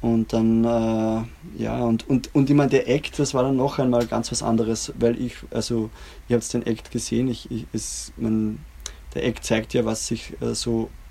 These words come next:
also wenn man beim Kundenservice anruft,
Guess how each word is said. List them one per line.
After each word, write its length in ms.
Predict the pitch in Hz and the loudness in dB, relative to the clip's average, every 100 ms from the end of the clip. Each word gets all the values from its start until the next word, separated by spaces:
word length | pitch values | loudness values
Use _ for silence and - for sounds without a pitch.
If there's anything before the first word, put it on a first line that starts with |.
| - - - - - - - - | -20 -20 -20 -20 -18 -20 -20 -6
also 260 | 120 110 113 | -4 0 4
wenn 100 | 117 | 4
man 160 | 113 | 4
beim 180 | 110 110 | 0 -2
Kundenservice 720 | - 143 131 117 120 113 113 | 0 0 0 -2 -2 -2 -4
anruft, 600 | 104 113 117 143 151 - | -2 -4 -2 -4 -6 -16